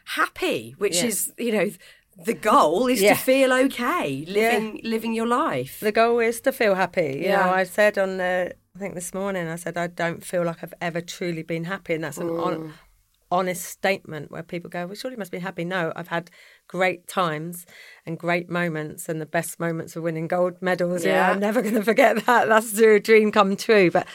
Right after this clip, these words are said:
Speaker 2: that's different than feeling as an individual happy in yourself and happy
Speaker 1: Yeah.
Speaker 2: with who you are.
Speaker 1: That's more of a
Speaker 2: And,
Speaker 1: grounded thing.
Speaker 2: yeah.
Speaker 1: Like those, those big moments are like excitement, jubilation,
Speaker 2: Mm.
Speaker 1: but this is a grounding, isn't it? I guess,
Speaker 2: Yeah.
Speaker 1: that happiness.
Speaker 2: Yeah, and,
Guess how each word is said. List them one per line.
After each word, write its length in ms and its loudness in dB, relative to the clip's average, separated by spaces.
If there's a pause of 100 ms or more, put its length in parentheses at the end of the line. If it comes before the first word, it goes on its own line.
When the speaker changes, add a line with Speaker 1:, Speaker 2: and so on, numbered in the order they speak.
Speaker 2:
that's 220 0 (120)
different 480 2 (260)
than 160 0
feeling 580 2 (260)
as 140 -4
an 80 -2
individual 560 -4
happy 520 -10
in 120 -6
yourself 540 -4
and 100 -8
happy 160 -4
Speaker 1:
Yeah. 140 -2
Speaker 2:
with 160 -4
who 140 -8
you 200 -4
are. 120 -4
Speaker 1:
That's 180 -2
more 160 0
of 80 -4
a 20 -2
Speaker 2:
And, 120 -10
Speaker 1:
grounded 680 2
thing. 120 -4
Speaker 2:
yeah. 120 0
Speaker 1:
Like 140 2
those, 380 -2
those 240 -2
big 280 -2
moments 420 0
are 20 -12
like 200 -6
excitement, 840 -2
jubilation, 560 0
Speaker 2:
Mm. 40 -12
Speaker 1:
but 120 -14
this 100 -6
is 120 -6
a 60 -6
grounding, 1080 0
isn't 200 -6
it? 100 -4
I 100 -8
guess, 180 -4
Speaker 2:
Yeah. 120 -2
Speaker 1:
that 140 -8
happiness. 680 -12
Speaker 2:
Yeah, 400 4
and, 360 -2